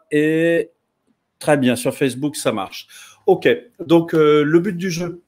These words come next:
comme je le disais, hein, révision niveau quatre.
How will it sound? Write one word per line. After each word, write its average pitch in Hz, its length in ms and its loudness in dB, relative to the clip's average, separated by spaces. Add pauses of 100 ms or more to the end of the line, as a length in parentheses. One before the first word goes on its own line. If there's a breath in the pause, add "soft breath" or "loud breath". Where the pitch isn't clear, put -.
(120)
comme 160 160 0
je 131 100 -2
le 151 100 0
disais, 147 440 -2 (320 loud breath)
hein, 156 240 0 (180)
révision 156 840 -4 (240)
niveau 113 320 -4
quatre. 143 440 -8